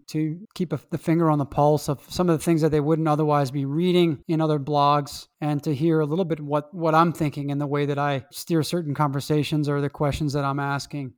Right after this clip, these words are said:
And I do hope that they're, <laughs> they're listening. Uh, and, and another way about LinkedIn is that it's almost, as you said, it's a f-, form of even helping to consolidate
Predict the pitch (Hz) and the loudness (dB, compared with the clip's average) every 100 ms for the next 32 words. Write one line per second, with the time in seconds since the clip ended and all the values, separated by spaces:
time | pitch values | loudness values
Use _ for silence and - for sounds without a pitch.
0 | - 147 139 170 147 147 135 139 127 143 | -10 -8 -4 -2 -2 -4 -6 -6 -4 2
1 | 170 156 156 156 147 156 160 185 233 190 | 4 6 2 0 -2 0 -2 -2 4 6
2 | 185 196 233 185 185 240 233 180 160 165 | 6 4 2 2 4 4 6 6 6 4
3 | 165 170 160 208 214 175 147 165 156 - | 4 2 2 2 4 2 2 -2 -2 -4
4 | 196 233 - - 160 202 233 196 175 156 | -4 -2 -4 -4 -2 -2 -2 2 2 0
5 | - 160 - - - - 196 190 185 156 | -4 -10 -12 -18 -20 -2 4 6 6 2
6 | - - 214 196 170 170 160 196 190 165 | -2 -4 0 0 0 0 2 2 2 -2
7 | - 151 - 180 180 190 180 185 180 | -6 -8 -2 4 6 4 2 0 -2